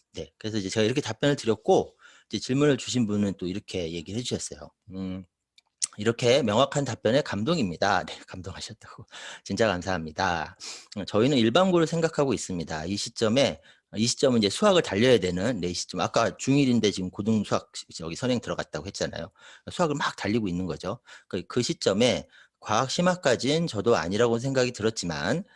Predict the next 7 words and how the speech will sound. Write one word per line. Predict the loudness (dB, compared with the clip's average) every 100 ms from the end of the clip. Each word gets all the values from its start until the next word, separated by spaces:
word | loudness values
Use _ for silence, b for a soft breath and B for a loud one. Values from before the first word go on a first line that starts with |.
| b b
먼저 | -6 0 0
가본 | 0 -2 0 0
길이 | 0 0
아니라 | -2 -2 0 0 0 -2
확신이 | -4 -4 -2 -4
들지 | -4 -6 -2
않았는데 | -2 -2 -4 -4 -2 0